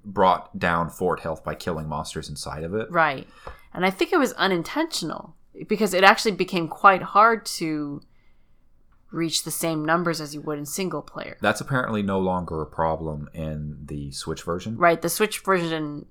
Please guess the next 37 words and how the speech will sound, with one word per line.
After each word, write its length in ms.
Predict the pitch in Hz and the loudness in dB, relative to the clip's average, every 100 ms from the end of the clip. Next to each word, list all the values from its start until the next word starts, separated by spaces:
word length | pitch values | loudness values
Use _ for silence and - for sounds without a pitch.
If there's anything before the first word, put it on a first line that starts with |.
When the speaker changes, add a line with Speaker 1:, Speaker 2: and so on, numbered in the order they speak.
| - - - | -20 -20 -8
Speaker 2:
and 300 | - 151 151 | -4 -2 -2
the 280 | 151 147 143 - _ _ - | -4 -6 -6 -10 _ _ -8
increased 420 | 151 - 160 - | -8 -6 -8 -4
number 180 | 151 139 | -4 -4
of 120 | 131 | -2
monsters 420 | 143 143 - 139 | 0 0 -4 -4
also 320 | - 156 - | 0 0 -2
indicates 440 | - 151 147 147 - | -6 -6 -6 -10 -8
to 120 | - | -6
me 160 | 147 139 | -6 -4
that 160 | 139 - | -8 -6
it 80 | 156 | -6
was 100 | 147 | -4
just 300 | 160 151 - | -4 -4 -6
a 320 | 135 127 - - _ - _ - - _ _ - - - _ _ _ _ - - - | -8 -8 -14 -20 _ -20 _ -20 -20 _ _ -20 -20 -20 _ _ _ _ -20 -20 -4
Speaker 1:
Technical 380 | 95 - 90 - | -4 -4 -6 -2
problem. 260 | 85 156 - | 2 2 2
Speaker 2:
technical 520 | 185 180 - 151 - | 0 -2 -4 -6 -6
issue. 400 | 156 - - 135 | -6 -4 -4 -4
Speaker 1:
With 160 | 175 165 | 0 0
the 80 | 80 | 0
Wii 140 | 78 71 | -4 -6
U. 280 | 71 71 - _ | -8 -10 -18 _
Speaker 2:
Uh-huh. 360 | - 165 156 156 - _ - - - - - _ _ _ _ - - | -8 -6 -6 -10 -16 _ -20 -20 -20 -20 -20 _ _ _ _ -20 4
That 220 | 185 190 | 8 8
is, 180 | 165 - 156 | 6 -2 0
that 240 | 175 - | 2 2
being 180 | 196 180 | 2 0
fixed 360 | - 247 240 175 | 4 4 4 -2
is 120 | 165 | 0
not 360 | 175 180 - | 10 10 10
enough 540 | - 165 156 151 - - | 4 2 2 2 -2 -12
to 260 | 160 147 143 _ _ - - | -10 -8 -10 _ _ -20 -14
compel 380 | - 156 165 156 | -10 -4 0 2
me 180 | 151 135 | 0 -4
to 120 | - | -10
play 640 | - - 143 131 123 131 | -10 -4 -2 -2 -8 -14